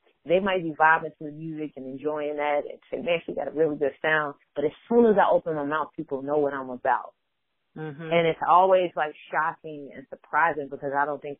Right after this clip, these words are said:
Speaker 1: people expect that. 'Cause as soon as a female gets up to the mic, automatically they think, "Oh, she's gonna, uh, sing," or they'll classify you as a poet, like, when you,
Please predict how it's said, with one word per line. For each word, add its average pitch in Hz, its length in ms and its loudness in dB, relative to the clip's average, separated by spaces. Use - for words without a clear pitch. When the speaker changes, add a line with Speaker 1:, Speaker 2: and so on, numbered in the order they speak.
Speaker 1:
people 135 440 -10
expect - 540 0
that. 127 180 2
'Cause 143 160 0
as 156 100 -6
soon 254 140 6
as 180 60 2
a 180 100 2
female 214 340 4
gets 170 200 -2
up 165 160 -10
to 156 60 0
the 143 80 -6
mic, 143 260 -8
automatically 185 640 2
they 151 120 -4
think, 156 200 -12
"Oh, 147 140 -8
she's 143 160 -12
gonna, 135 380 -10
uh, 127 240 -2
sing," 160 320 -4
or 143 300 -2
they'll 147 220 -4
classify 156 360 -2
you 156 220 -6
as 139 80 -8
a 139 40 -12
poet, 180 300 2
like, 139 160 -14
when 135 160 -8
you, - 80 -12